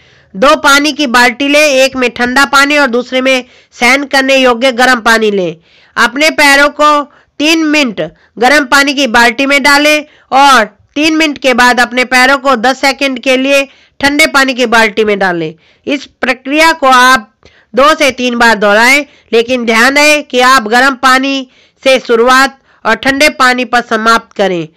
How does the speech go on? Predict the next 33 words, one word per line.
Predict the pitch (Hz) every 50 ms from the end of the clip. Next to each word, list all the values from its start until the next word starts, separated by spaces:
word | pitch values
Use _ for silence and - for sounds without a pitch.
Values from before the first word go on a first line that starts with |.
| _ _ _ _ - -
आप | 233 262 285 294 285 - _ -
पैरों | 240 240 240 254 269 294 302 302 302 - _ _ _ _ -
में | 226 240 247 233
दर्द | 247 269 277 285 277
को | 254 269 254
कम | 220 - 247 254 254
करने | 240 - 254 254 254 262 269 269
के | 254 285
लिए | 285 294 294 285 285 - _ _ _ -
दस | 202 240 269 277 269 302
मिनट | 294 302 302 294 254 285 285
के | - 262 254 247
लिए | 240 233 240 247 247 240 240 _ _ _ _ -
बारी-बारी | 214 254 269 294 311 262 277 269 262 262 233
गर्म | 208 247 254 269 277 277
और | 269
ठंडा | 254 - 247 247 240 247 240
पैक | 240 _ - 240 240 240 233 226 208
भी | 226 240 247 240 247 _ _ _ _ -
लगा | 240 262 277 254 269 254 226
सकते | - 226 196 - _ - 190 185
हैं। | 180 170 156 165 _ _ _ _ _ _ _ _ _ _ _ _ _ _ _ _ _ _ _ _ _ _
सिरका। | - - - 294 294 254 - 269 240 214 180 - - _ _ _ _
सिरका | - - 285 285 247 - 320 339 359 359
सूजन, | 349 - - 277 277 240 277 311 320 320
मोच | 302 285 262 262 269 294 311 302 -
या | 294 277 269 254 233 226 - - -
ऐंठन | 233 262 262 - 294 302 294
के | 269 269 240
कारण | - 254 247 262 262 262 247
होने | 240 226 226 240 262 269
वाले | 277 269 277 285
पैरों | 269 - 247 233 233 247 254 269 285 285 269